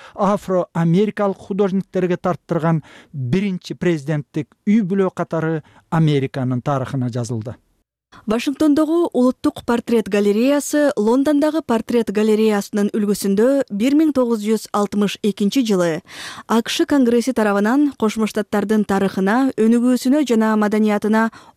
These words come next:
Speaker 2: олуттуу салым кошкон эркектер жана аялдардын портреттерин элге көрсөтүү максатында негизделген.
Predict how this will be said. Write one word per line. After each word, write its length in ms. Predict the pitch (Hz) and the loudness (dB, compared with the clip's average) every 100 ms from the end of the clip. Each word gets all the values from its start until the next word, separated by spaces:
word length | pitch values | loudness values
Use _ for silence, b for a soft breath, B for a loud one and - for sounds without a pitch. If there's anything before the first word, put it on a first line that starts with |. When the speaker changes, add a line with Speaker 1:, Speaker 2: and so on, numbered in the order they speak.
| - | 0
Speaker 2:
олуттуу 560 | 247 254 - 262 311 | 2 2 0 0 0
салым 320 | 294 233 240 | 0 2 2
кошкон 480 | 233 214 - 220 220 b b b | 0 -2 0 0 0 b b b
эркектер 520 | 254 254 220 - 247 | -4 -2 -4 0 -2
жана 280 | 240 208 196 | 0 0 2
аялдардын 500 | 196 190 190 202 226 | 0 0 0 0 0
портреттерин 760 | - 240 - 208 - 196 220 220 b b - | 0 -4 0 -2 0 0 2 0 b b -2
элге 320 | 233 220 240 208 | 0 2 0 0
көрсөтүү 480 | 214 - 202 240 | -2 -2 -2 0
максатында 560 | 254 208 196 190 190 196 | 2 0 -6 -4 -2 0
негизделген. 800 | 190 196 185 180 175 160 165 196 | 0 -2 -2 -2 -2 -4 -6 -10